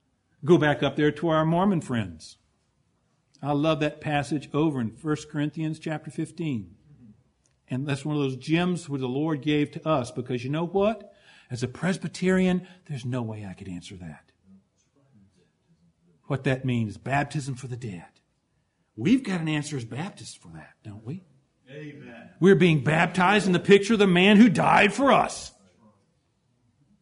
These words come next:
Speaker 1: Once you accept that baptism saves,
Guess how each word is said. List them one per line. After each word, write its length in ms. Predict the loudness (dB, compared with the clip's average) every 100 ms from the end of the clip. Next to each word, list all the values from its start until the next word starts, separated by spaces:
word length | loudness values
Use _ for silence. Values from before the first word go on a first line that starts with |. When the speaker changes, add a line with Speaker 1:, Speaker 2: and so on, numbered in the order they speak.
| _ _ _ _ _ _ _ _ _ _ -20 _ _ _
Speaker 1:
Once 260 | 0 0 4
you 60 | 2
accept 560 | 2 2 2 2 -16 -20 _ _ _ _ _ _ _ _
that 160 | -14 -4
baptism 460 | 0 0 -4 -8
saves, 640 | -6 0 2 2 0 -4